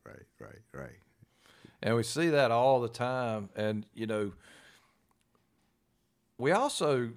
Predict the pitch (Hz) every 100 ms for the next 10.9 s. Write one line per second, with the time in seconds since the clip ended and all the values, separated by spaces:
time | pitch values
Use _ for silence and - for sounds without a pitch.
0 | - 104 - 139 123 113 101 95 - 117
1 | 120 113 101 - _ _ _ _ _ _
2 | - - - - 127 139 135 131 113 107
3 | 101 - 104 87 104 92 87 85 85 82
4 | 73 - - - 120 110 - - - -
5 | - - - - 104 101 95 92 90 -
6 | - - - _ _ _ _ _ _ _
7 | _ _ _ _ _ 131 131 117 104 143
8 | 185 190 120 123 117 95 - 107 104 104
9 | 98 90 - - 117 135 156 151 123 127
10 | 120 131 127 101 87 85 85 101